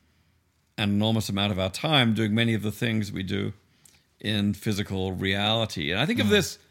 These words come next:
Speaker 1: it's kind of the flip side. The simulation ideas just say we're already in a virtual world.
Speaker 2: Mm.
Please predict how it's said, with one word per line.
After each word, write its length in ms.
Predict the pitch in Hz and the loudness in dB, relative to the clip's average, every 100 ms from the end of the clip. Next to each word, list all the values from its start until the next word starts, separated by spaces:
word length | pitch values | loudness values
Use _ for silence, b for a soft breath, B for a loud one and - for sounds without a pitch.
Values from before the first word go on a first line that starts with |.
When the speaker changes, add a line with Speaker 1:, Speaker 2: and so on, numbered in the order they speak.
| b b _ _ _ _ _ _ _ _ _ - - | b b _ _ _ _ _ _ _ _ _ -14 -8
Speaker 1:
it's 100 | 139 | -2
kind 160 | 202 | 0
of 80 | 185 | 2
the 80 | 139 | 0
flip 340 | - - 196 | -2 -2 0
side. 360 | - 120 95 90 - B | 0 2 2 2 -4 B
The 80 | - | -2
simulation 580 | - 226 185 185 214 196 | 2 4 4 4 2 4
ideas 400 | 151 127 123 113 | 4 6 4 4
just 220 | - 156 | -2 -2
say 80 | 170 | 2
we're 240 | 135 127 | 4 4
already 500 | - 123 120 156 147 | 4 2 4 4 4
in 80 | 117 | 4
a 60 | 113 | 2
virtual 400 | 98 95 98 90 | 0 -4 -4 -4
world. 240 | 85 78 | -4 -2
Speaker 2:
Mm. 280 | 117 107 104 | -2 -4 -6